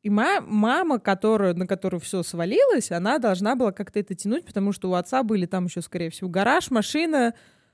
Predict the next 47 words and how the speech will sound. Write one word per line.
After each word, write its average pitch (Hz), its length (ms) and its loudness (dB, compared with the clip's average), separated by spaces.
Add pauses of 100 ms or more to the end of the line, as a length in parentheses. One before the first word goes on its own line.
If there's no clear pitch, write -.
(120)
там, 175 160 -4
рыбалка, 247 480 4
ещё 233 260 4
чё-то, 156 340 -2
да, 196 260 2
а - 20 4
у 180 60 2
матери 202 380 -2
есть 180 260 -4
там 170 160 -6
ребёнок 202 440 0
и 175 40 -4
быт, 185 360 0 (420)
учитывая 190 400 -2
то, - 120 -2
что, - 220 -10
ну, 190 240 -2
как 156 200 -10
бы, 160 200 -8 (380)
это 196 180 -6
сейчас 294 340 0
мы 240 120 2
заводим 185 440 2
детей 175 280 -2
ближе 170 300 0
к - 60 -10
тридцати, 180 580 -6
а 165 180 0
вот, 151 220 -6
например, 165 400 -8
тебя 185 300 -2
родители, 175 500 -4
там, 147 340 -12
им 170 120 -8
было 160 180 -4
по 156 120 -8
восемнадцать 160 540 -6
лет, 185 180 -2
да, 143 100 -8
когда 180 200 -6
ты - 120 -16
появился. 147 640 -10 (1200)
Вот 180 200 -6
это 208 120 -6
тоже 233 180 -2
хороший 175 380 -4
момент. 151 480 -8